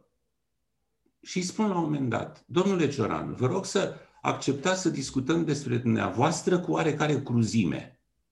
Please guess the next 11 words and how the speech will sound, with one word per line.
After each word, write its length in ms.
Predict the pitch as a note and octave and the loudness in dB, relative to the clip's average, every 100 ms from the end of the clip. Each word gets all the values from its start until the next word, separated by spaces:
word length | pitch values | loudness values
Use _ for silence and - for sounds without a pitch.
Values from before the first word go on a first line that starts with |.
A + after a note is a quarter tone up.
| _ _ _ | _ _ _
Da? 300 | - C#2+ F3 _ _ _ _ _ | -10 -8 -10 _ _ _ _ _
Vine 300 | A#2 D#3 F3+ | -2 0 2
un 440 | D3 A2+ F2+ F2 - - _ - | 2 2 0 -6 -10 -18 _ -4
puști, 580 | D#3+ - - - - _ - A1 - C#2 D2+ | -2 -2 -8 -20 -20 _ -16 -16 -14 -12 -8
raportul 520 | D#2+ D#2+ G#2 - - | -6 -4 -4 -4 -4
de 80 | E2 | -6
vârstă 340 | E2+ F2 - | -4 -6 -6
între 220 | D#2+ D#2+ | -6 -6
noi 160 | D#2+ F2 | -6 -6
era 220 | - E2+ D3+ | -6 -6 -8
ăsta, 360 | D3+ D#3+ E3+ | -8 -10 -12